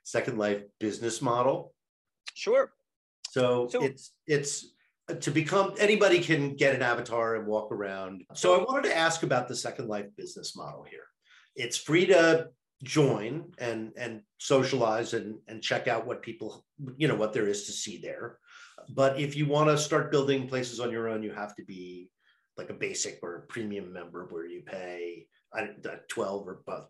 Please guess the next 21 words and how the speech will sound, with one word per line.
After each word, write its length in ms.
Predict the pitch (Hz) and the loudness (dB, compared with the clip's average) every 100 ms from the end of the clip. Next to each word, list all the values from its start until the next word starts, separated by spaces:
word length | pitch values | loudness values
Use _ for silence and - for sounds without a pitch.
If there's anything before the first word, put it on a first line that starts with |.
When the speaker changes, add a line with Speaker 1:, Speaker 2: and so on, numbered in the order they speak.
| - | -10
Speaker 1:
whatever 340 | 92 92 95 | -8 -8 -10
it 140 | 95 | -12
is 240 | 95 98 95 | -12 -12 -10
now. 320 | 110 104 117 _ _ _ _ _ _ _ - _ _ _ _ _ _ _ | -8 -8 -12 _ _ _ _ _ _ _ -20 _ _ _ _ _ _ _
Speaker 2:
Yeah, 200 | 208 190 | 0 0
so 360 | - 226 220 202 _ _ | -2 -2 -2 -4 _ _
here's, 500 | 208 226 254 254 175 _ 131 | -8 -6 -4 -6 -10 _ -4
this 260 | 202 262 339 | -2 -2 -4
is 180 | 330 220 | -4 -2
a 240 | 156 151 _ | -4 -6 _
absolutely 1080 | 151 156 180 - 220 202 151 135 135 131 - - | 0 0 -2 -6 -10 -6 -8 -6 -6 -6 -6 -16
critical 720 | - - 196 - 226 - 220 | -18 -8 -8 -6 -6 -4 -6
question, 680 | - 135 120 - 113 98 87 _ _ _ _ _ - | -2 -2 -2 -6 -10 -10 -16 _ _ _ _ _ -6
not 220 | 156 233 | -2 0
only 240 | 277 233 | -2 -2
to 100 | 180 | -4
the 100 | 151 | -4
future 440 | 143 151 139 - 123 | -6 -6 -8 -6 -6
of 120 | 101 | -6
Second 420 | - 143 143 127 | -6 -6 -6 -8
Life, 300 | 101 80 76 | -6 -8 -10